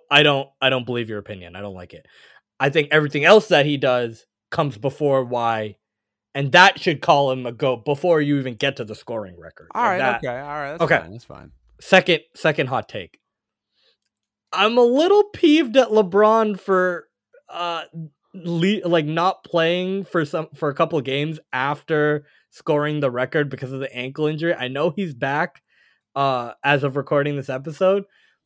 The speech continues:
Speaker 2: Trey,
Speaker 1: But
Speaker 2: give the man a break.
Speaker 1: But what's the point? If he, I, everyone
Speaker 2: No,
Speaker 1: knew he had
Speaker 2: he
Speaker 1: the
Speaker 2: wanted
Speaker 1: ankle
Speaker 2: to do,
Speaker 1: injury.
Speaker 2: he wanted to do a media tour. That's why. He put on
Speaker 1: Ev-
Speaker 2: his finest suits and he went around with all his rings
Speaker 1: Everyone
Speaker 2: on,
Speaker 1: knew
Speaker 2: he's
Speaker 1: he
Speaker 2: just
Speaker 1: had the,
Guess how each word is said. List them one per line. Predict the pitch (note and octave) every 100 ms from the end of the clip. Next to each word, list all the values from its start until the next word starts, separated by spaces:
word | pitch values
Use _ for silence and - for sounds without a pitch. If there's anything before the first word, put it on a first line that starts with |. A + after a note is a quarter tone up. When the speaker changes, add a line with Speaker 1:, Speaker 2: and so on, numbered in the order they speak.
| -
Speaker 2:
Trey, | - D#3 G3
Speaker 1:
But | F3+
Speaker 2:
give | A2
the |
man | G#2+ G2
a | F2
break. | F#2 E2+ E2 E2 _ _ _ _ _ -
Speaker 1:
But | D4+ B3
what's | C#4 F4 -
the | G4+
point? | G4+ F4 E4 A3
If | B3
he, | F4+ -
I, | A3+ - -
everyone | B3+ F#4 G4 A#3
Speaker 2:
No, | A3
Speaker 1:
knew | C#4
he | G#3+
had | G#3 F3+
Speaker 2:
he | F#3+
Speaker 1:
the | E3
Speaker 2:
wanted | G3+
Speaker 1:
ankle | F#3+ C#3+
Speaker 2:
to |
do, | A3 A3
Speaker 1:
injury. | F#3
Speaker 2:
he | F#3
wanted | E3+ F3+ F3+
to | F3+
do | F#3
a | E3+
media | D#3 E3 D#3 A#2
tour. | - F2+ B1 - _
That's | A2 -
why. | F#2+ C#2+
He | F2+ A2+
put | D#3+
on | D#3+
Speaker 1:
Ev- | C#4
Speaker 2:
his | A#2+ -
finest | C3 C#3+ D3 -
suits | C#3 A#2+ G#2+ - - _ _ _
and | G#2+
he | A2
went | A#2+
around | A#2+ A2 A2 G#2+ G#2+
with | G2+
all | A2
his | D3
rings | B2+ B3
Speaker 1:
Everyone | C#4 D#4+ C#4
Speaker 2:
on, | G#3+
Speaker 1:
knew | A3+ B3+
Speaker 2:
he's | A3
Speaker 1:
he |
Speaker 2:
just | A3
Speaker 1:
had | F#3 E3+
the, | F3